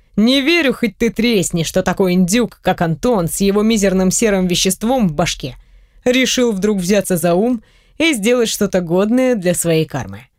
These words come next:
Посмотрим, что же будет дальше.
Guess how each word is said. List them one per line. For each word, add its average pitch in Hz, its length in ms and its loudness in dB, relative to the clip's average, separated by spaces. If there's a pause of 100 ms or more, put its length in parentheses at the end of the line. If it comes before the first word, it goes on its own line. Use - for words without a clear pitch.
(520)
Посмотрим, 220 640 -2
что - 240 -6
же 208 100 -2
будет 196 280 -2
дальше. 196 440 -4